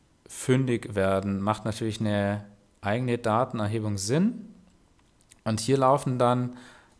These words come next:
eigentlich alle üblichen Prozesse an, die bei Videostudien relevant sind, also die auch ohne Bereitstellung relevant sind. Also beispielsweise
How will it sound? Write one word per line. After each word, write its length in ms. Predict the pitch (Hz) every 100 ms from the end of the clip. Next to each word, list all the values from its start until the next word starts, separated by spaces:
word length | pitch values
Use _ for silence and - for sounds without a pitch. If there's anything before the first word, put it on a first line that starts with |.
| -
eigentlich 340 | 113 113 -
alle 260 | 110 117 135
üblichen 920 | 131 139 139 123 127 117 117 - - -
Prozesse 600 | 110 - - 160 - 113
an, 300 | 110 113 113
die 160 | 110
bei 300 | 110 107 104
Videostudien 840 | 113 123 117 110 110 117 110 107 104
relevant 520 | 101 95 98 98 110
sind, 300 | - 95 95
also 460 | 92 95 98 95 - - _ _ -
die 100 | 110
auch 180 | 98
ohne 480 | - 127 147 110 101 110
Bereitstellung 840 | 104 87 95 - 92 90 90 92 -
relevant 460 | 92 92 90 92
sind. 300 | 92 95 90
Also 220 | 95 95 92
beispielsweise 800 | 98 101 - - 101 101 101